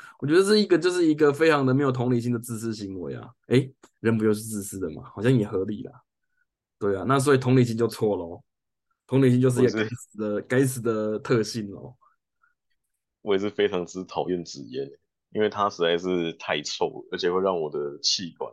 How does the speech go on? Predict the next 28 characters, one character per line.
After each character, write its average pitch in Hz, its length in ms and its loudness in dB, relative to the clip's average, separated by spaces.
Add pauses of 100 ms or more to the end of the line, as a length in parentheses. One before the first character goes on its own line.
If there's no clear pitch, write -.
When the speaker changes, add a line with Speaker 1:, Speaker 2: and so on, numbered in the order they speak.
(100)
Speaker 2:
跟 90 280 -4 (380)
鼻 87 140 -10
子 90 160 -4
非 98 180 -2
常 87 160 -4
的 78 80 -6
不 90 140 -12
舒 80 280 -8
服。 - 80 -16 (920)
可 104 120 -4
是 165 100 2
纸 92 220 -4
烟 113 340 2
它 113 540 0
之 - 160 -12
所 95 180 0
以 90 40 2
这 98 100 0
么 90 140 0
流 80 200 0
行， 78 220 -8
也 80 60 -8
有 90 180 0
一 85 60 0
个 82 100 -8
部 85 240 -8
分 87 220 2
是 82 120 -14